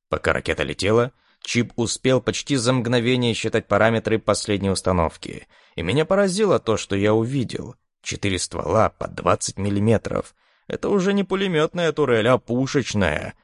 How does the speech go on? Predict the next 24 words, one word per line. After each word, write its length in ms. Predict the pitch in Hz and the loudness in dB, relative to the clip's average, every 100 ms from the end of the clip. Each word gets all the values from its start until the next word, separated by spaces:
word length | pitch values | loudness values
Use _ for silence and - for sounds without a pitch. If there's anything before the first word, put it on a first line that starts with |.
| _ - | _ -6
По 120 | 78 | -4
всей 200 | - 85 | 0 0
видимости, 540 | 87 98 90 87 - | 0 0 -2 -4 -4
создатели 680 | 85 85 87 82 98 90 90 | -4 -2 -2 0 -2 0 0
этого 280 | 92 85 80 | 0 0 -2
комплекса 520 | - 107 95 90 - | 0 0 0 -6 -6
предполагали, 800 | 85 90 - 139 160 180 110 - | -6 -4 -2 0 2 2 2 0
что 220 | - 92 | -4 -4
может 320 | 85 92 90 | -2 0 -2
быть 240 | 87 104 - | -2 -2 0
наступление 640 | 95 - 92 85 82 101 | -2 -2 -4 -2 0 -2
тяжёлой 440 | 101 92 98 95 | -2 -2 0 0
пехоты 400 | 101 98 - 107 117 | -2 -4 -2 -2 0
противника, 840 | 139 139 170 107 90 - - - _ _ _ - | 0 0 0 0 -4 -6 -8 -10 _ _ _ -2
как 200 | 113 - | -2 0
те, 180 | 92 | -2
которые 420 | 87 85 90 85 82 | -2 -2 0 0 0
я 100 | 78 | 0
видел 260 | 80 80 | 0 -2
в 60 | - | -2
тюрьме, 520 | 113 113 107 - - _ _ | 2 2 2 -4 -16 _ _
в 60 | |
тяжёлой 400 | - 151 98 82 | -2 -2 0 -2
броне, 600 | 78 107 135 123 - - | 0 2 2 2 -4 -14